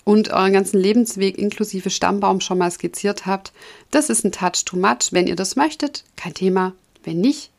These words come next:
dann kommt einfach mit eurem vollen Keller um die Ecke. Zweite Möglichkeit, ihr tauscht euch mit Freunden aus. Auch da kann man sich zusammen überlegen, was wäre denn ein Thema, was ist eine Fragestellung und wer bringt sein Anliegen ein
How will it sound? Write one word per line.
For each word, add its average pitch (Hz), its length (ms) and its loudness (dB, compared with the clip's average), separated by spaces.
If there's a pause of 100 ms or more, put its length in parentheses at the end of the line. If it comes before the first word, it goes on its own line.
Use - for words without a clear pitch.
(120)
dann 196 140 -4
kommt 185 300 -4
einfach 165 300 -6
mit 180 160 -6
eurem 175 200 -4
vollen 180 320 -4
Keller 165 340 -6
um 160 80 -12
die - 160 -12
Ecke. - 280 -12 (1000)
Zweite 294 380 2
Möglichkeit, 170 760 -2 (320)
ihr 247 460 2
tauscht 202 420 0
euch 185 300 -4
mit 208 160 -4
Freunden 180 480 -6
aus. 156 400 -6 (1000)
Auch - 160 -2
da - 360 0 (460)
kann 196 220 -2
man 185 100 4
sich 185 220 -8
zusammen 208 460 0
überlegen, 196 680 0 (160)
was - 200 -8
wäre 220 100 4
denn 214 220 2
ein 190 60 -6
Thema, 196 380 0
was 180 140 -6
ist - 160 -6
eine 247 80 -2
Fragestellung 170 840 -2 (580)
und 202 220 2
wer 220 240 6
bringt 190 320 -2
sein 160 180 -4
Anliegen 208 460 2
ein 165 320 -2